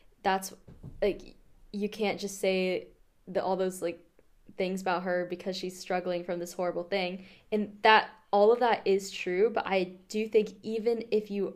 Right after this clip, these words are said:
are struggling with mental health, as someone who, like, has struggled with mental health, it's, it's really important that you still treat others well, because I think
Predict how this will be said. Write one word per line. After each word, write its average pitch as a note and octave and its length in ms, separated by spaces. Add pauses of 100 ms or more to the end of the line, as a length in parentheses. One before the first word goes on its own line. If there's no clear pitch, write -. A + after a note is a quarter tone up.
are F#3+ 440 (140)
struggling F#3+ 520
with F#3+ 180
mental F#3 300
health, F#3 320
as F#3+ 140
someone F#3+ 240
who, F3+ 140 (180)
like, F#3 160
has F#3 320
struggled A#3 300
with A#3+ 60
mental A#3 240
health, A#3+ 280 (800)
it's, G#3+ 360 (1120)
it's - 300 (500)
really A3+ 400
important G3+ 680
that F#3+ 180
you F#3 140
still - 920 (800)
treat - 380
others F3 540
well, E3 320
because E3+ 580 (180)
I G3+ 120
think G3 320